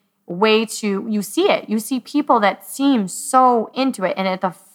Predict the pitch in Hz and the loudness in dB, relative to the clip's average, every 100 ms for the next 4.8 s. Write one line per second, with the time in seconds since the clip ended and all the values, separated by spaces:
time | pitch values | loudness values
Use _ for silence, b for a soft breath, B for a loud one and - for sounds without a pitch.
0 | - 233 240 - 214 208 185 170 - 175 | 2 4 4 2 2 4 2 0 0 0
1 | 165 - 254 240 226 220 226 196 190 - | 0 2 4 4 4 4 4 0 -6 -2
2 | 226 190 - 196 185 - 247 196 175 175 | 2 2 2 -2 0 2 2 4 4 2
3 | - 196 202 190 196 180 170 - 254 - | 0 0 2 4 2 0 -6 0 0 0
4 | - 185 - 190 208 277 180 - | -4 -8 -6 -6 2 2 2 -2